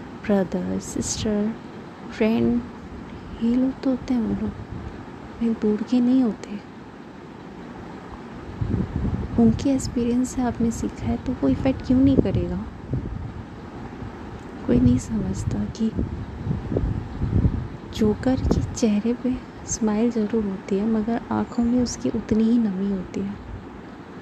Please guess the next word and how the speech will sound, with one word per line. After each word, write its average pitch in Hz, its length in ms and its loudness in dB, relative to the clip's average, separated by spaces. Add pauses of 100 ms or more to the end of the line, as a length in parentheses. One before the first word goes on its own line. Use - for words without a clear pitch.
(3250)
मुस्कुराना 214 720 2